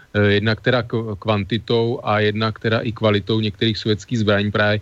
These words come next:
které v té době vstupovaly do výzbroje, jako byly to i vlastně Ilyushin dvě, boj-, Te-,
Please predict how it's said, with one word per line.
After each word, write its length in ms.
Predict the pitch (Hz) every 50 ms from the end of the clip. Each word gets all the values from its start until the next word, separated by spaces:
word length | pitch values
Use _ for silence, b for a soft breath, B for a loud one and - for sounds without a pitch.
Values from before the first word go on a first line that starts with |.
| b b b b b _
které 320 | - 104 107 104 104 107
v 100 | 98 92 -
té 80 | - 107 101 104
době 240 | 101 95 110 104
vstupovaly 400 | 101 - - 101 87 117 117 113
do 80 | 98 85
výzbroje, 560 | 85 92 90 92 95 95 104 104 104 107 104
jako 160 | - 117 104 B B B B B _ -
byly 160 | 98 104 104
to 80 | 120 113
i 240 | 104 95 90 85
vlastně 320 | 82 87 80 - - 110 98
Ilyushin 480 | 92 92 95 95 92 - - 107 101 98 95
dvě, 320 | 104 104 104 101 101 101
boj-, 240 | 98 95 98 101 104 101 95 - - - - - - - - _ _ _ _ _ _
Te-, 160 | - - -